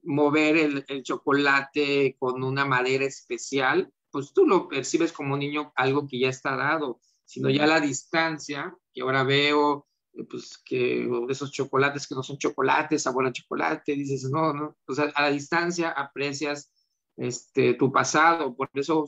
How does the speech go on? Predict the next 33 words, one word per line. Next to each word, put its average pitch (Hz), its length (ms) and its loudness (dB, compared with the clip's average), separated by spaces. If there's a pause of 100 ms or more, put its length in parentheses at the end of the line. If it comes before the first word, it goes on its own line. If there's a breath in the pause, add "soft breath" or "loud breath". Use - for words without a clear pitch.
(100)
decimos 147 600 0 (540)
que 139 80 0
el 131 100 0
pasado 147 360 2
siempre 156 340 -2
es 139 100 -6
mejor, 165 480 2
la 123 120 -2
mayor, 127 360 -6
¿no? 185 200 0
Siempre, 156 400 -2
siempre 160 280 -2
nos 151 140 -4
vamos 139 320 -4
al 127 140 -6
pasado 135 460 -2 (100)
como 131 120 -6
una 135 120 -2
añoranza, 127 600 -6
¿no? 123 140 -6
Entonces, 127 400 -6 (440 soft breath)
y 151 100 6
mi 175 140 10
padre 180 460 2
pintaba, 143 760 0
jugaba 127 340 -2
ajedrez 123 840 -6
y - 40 -20
todo, 113 320 -6
¿no? 156 160 -4
Entonces, 127 480 -8
pero 120 220 -4
sí, 139 440 -4